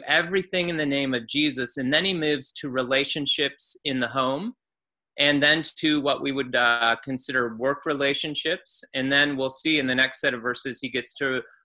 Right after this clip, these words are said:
relationships in the world. So Paul is addressing people in his day, in his way. And what looks like to be some pretty oppressive language is actually quite progressive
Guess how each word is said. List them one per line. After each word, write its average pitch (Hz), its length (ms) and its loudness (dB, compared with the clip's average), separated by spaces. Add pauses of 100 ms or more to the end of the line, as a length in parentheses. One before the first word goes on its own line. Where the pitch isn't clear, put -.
relationships 131 880 0
in 131 120 -2
the 127 80 -4
world. 120 420 -4 (120)
So 143 240 -2
Paul 170 320 0
is 180 120 -2
addressing 147 760 0
people 139 540 -6
in 120 180 -6
his 147 320 -6
day, 127 420 0 (500)
in 131 140 -2
his 127 300 -2
way. 107 380 -2 (520)
And 143 140 -2
what 160 220 2
looks 226 560 -4
like 139 340 2
to 160 100 -8
be 147 180 2
some 139 340 0 (140)
pretty 190 420 -2
oppressive 151 640 0
language 117 800 -2 (180)
is 135 260 -6
actually 160 480 0
quite 135 420 -2
progressive 117 640 0